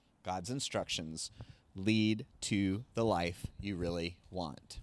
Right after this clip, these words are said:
So, I'm gonna give you this challenge, and that's to make some kind of course correction. Maybe that means,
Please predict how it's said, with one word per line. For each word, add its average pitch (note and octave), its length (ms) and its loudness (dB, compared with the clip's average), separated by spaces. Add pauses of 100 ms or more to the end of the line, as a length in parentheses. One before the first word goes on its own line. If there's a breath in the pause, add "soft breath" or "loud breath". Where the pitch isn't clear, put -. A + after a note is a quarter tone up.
(720 loud breath)
So, B2 320 4 (1700 soft breath)
I'm B2 120 4
gonna C#3 160 6
give C#3+ 240 6
you A#2+ 400 6 (200)
this A2+ 260 2
challenge, A2+ 520 0
and G2 100 -6
that's A#2+ 260 0
to B2+ 220 0 (140)
make C#3+ 240 0
some F#3 240 -2
kind D3 300 0
of C3 80 -2
course C#3 320 2
correction. - 680 0 (520 soft breath)
Maybe C#3+ 600 6
that C3 220 6
means, C#3 640 4